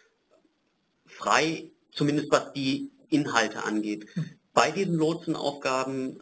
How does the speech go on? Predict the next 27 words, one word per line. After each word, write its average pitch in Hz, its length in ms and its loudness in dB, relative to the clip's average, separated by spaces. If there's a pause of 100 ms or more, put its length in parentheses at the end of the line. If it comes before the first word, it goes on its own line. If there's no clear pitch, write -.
ähm, 120 260 -6
arbeiten 120 680 -2
wir 120 260 -2
beide 117 640 2 (320)
in 113 200 -4
dem 127 200 -2
Fall 120 200 0
komplett 120 420 -4
redundant. 120 580 0
Das 131 160 -6
heißt, 117 300 0
wir 110 320 0
bilden 127 340 0 (240)
alles, 139 300 0
was 120 200 0
wir 131 120 -2
tun, 131 520 -4
auf 120 360 -2
einem 120 220 -2
Online-Tool 139 640 0
ab, - 320 0 (420)
wo 135 640 0
wir 127 200 0
jede 127 320 0
Frage 120 420 2
jederzeit, 117 760 0
äh, 113 300 -2